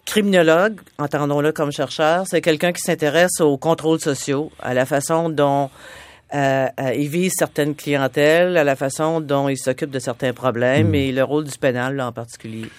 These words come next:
Speaker 2: C'est un sociologue en matière de justice, si on peut dire.
Speaker 1: Sociologue en matière de justice, mais on forme aussi des intervenants pour intervenir auprès des
Speaker 2: Mhm.
Speaker 1: personnes qui ont été happées par le système pénal.
Speaker 2: En milieu pénal.
Speaker 1: Ouais.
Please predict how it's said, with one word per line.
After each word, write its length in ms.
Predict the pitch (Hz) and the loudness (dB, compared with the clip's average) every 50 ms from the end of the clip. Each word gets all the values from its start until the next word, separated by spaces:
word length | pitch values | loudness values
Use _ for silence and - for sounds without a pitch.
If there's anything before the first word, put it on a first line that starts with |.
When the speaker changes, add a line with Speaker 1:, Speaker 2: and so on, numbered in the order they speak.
| - - _ | -20 -20 _
Speaker 2:
C'est 160 | - - - 127 | -14 -2 0 2
un 100 | 120 113 | 2 2
sociologue 720 | 117 - 160 131 - - 127 120 120 127 143 151 127 110 | 2 2 0 2 2 2 2 4 4 4 4 2 2 2
en 60 | 113 | 2
matière 340 | 110 113 107 - - 127 113 | 2 0 0 0 0 -2 0
de 140 | 98 98 92 | 0 -2 -4
justice, 500 | - 95 87 - - - - - 123 95 - - - | -4 -6 -8 -8 -8 -6 -2 -2 -2 -2 -4 -6 -8
si 80 | - | -8
on 80 | 92 85 | -10 -10
peut 180 | - - - | -12 -14 -14
dire. 320 | 85 76 80 87 87 85 73 71 76 76 76 - - _ _ _ _ - - | -14 -12 -12 -12 -12 -12 -12 -14 -16 -18 -20 -20 -20 _ _ _ _ -20 -8
Speaker 1:
Sociologue 520 | - - 214 214 - - 208 190 208 214 202 | -2 2 2 2 4 4 4 4 4 4 4
en 80 | 190 | 4
matière 380 | 175 160 151 - 175 165 165 156 | 2 2 2 4 4 2 4 4
de 140 | 156 151 143 | 2 0 0
justice, 500 | 139 143 135 - - 185 202 220 - 220 | -2 -6 -8 -6 -4 -4 -4 -4 -2 -2
mais 60 | 202 | 0
on 100 | 170 143 | 0 0
forme 300 | - 180 170 170 175 175 | 2 2 2 2 2 0
aussi 320 | 165 151 - - 196 185 | -2 -2 -2 -4 -6 0
des 240 | 160 160 143 127 160 | 2 0 2 2 2
intervenants 720 | 160 160 156 180 156 135 135 147 143 139 139 143 165 185 | 2 2 2 2 0 2 2 0 0 2 0 0 -2 -2
pour 240 | 175 - 175 151 131 | -2 -2 -2 -2 0
intervenir 440 | 147 143 135 151 131 139 143 151 160 | -2 0 0 0 -2 0 -2 0 0
auprès 280 | 160 147 - - 143 131 | 0 -2 0 -2 0 2
des 100 | - 104 | 2 2
Speaker 2:
Mhm. 60 | 101 | 2
Speaker 1:
personnes 460 | 120 113 - - 147 143 147 160 156 | 0 -2 -2 0 0 0 0 0 -4
qui 160 | 151 - 147 131 | -6 -4 -4 -2
ont 100 | 123 120 | -2 -2
été 400 | 117 113 - 139 139 135 135 131 | -4 -6 -4 -4 -2 0 0 0
happées 260 | 120 117 131 139 143 | 0 -2 -2 -6 -6
par 140 | - 127 117 | -4 -4 -4
le 140 | 110 113 | -4 -6
système 340 | 110 - - - - 113 107 | -8 -10 -14 -12 -10 -10 -10
pénal. 320 | - - 113 107 110 117 120 120 - - - - - - | -10 -10 -10 -10 -10 -12 -14 -16 -20 -20 -20 -18 -4 0
Speaker 2:
En 80 | 120 113 | 2 2
milieu 240 | 110 110 113 117 110 | 4 4 4 2 2
pénal. 400 | 117 117 104 107 98 90 87 90 - - | 2 0 0 0 -2 -2 -4 -8 -10 -10
Speaker 1:
Ouais. 220 | 147 147 127 117 | -8 -6 -6 -8